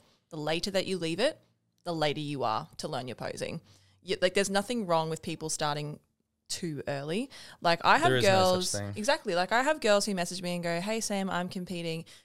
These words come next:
Speaker 1: season B twenty twenty-four. Do you think it's too early for me to start?"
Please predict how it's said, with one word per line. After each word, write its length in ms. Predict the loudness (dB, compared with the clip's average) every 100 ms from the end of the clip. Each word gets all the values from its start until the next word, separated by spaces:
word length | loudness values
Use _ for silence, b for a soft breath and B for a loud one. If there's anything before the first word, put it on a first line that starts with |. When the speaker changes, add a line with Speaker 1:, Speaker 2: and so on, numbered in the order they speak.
| _
Speaker 1:
season 400 | -4 0 0 0
B 160 | -2 -6
twenty 280 | -4 -4 -4
twenty-four. 1080 | -4 -6 -8 _ -6 -4 -6 -6 -4 -4
Do 140 | -6 -8
you 140 | -8
think 420 | -6 -6 -6 -8 -8
it's 260 | -6 -4
too 240 | -4 -4 -4
early 200 | -6 -6
for 80 | -8
me 60 |
to 60 | -8
start?" 340 | -4 -4 -4